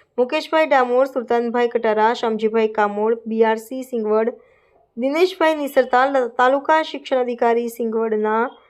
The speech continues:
નાની સંજેલી ગ્રામ પંચાયતના પ્રથમ નાગરિકના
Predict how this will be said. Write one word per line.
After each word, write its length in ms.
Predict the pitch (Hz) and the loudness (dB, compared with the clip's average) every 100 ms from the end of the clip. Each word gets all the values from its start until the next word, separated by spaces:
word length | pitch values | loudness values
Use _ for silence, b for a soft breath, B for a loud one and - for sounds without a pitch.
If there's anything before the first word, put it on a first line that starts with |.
| b b _ - | b b _ -2
નાની 420 | 233 254 285 339 392 | 2 4 4 4 2
સંજેલી 460 | 349 285 254 262 262 | 2 0 0 0 2
ગ્રામ 200 | 240 226 226 | 2 2 4
પંચાયતના 600 | 233 220 220 214 220 220 | 2 2 2 2 0 -2
પ્રથમ 320 | 226 240 277 311 | -2 -4 -4 -2
નાગરિકના 500 | 285 233 226 220 220 | -2 2 2 2 0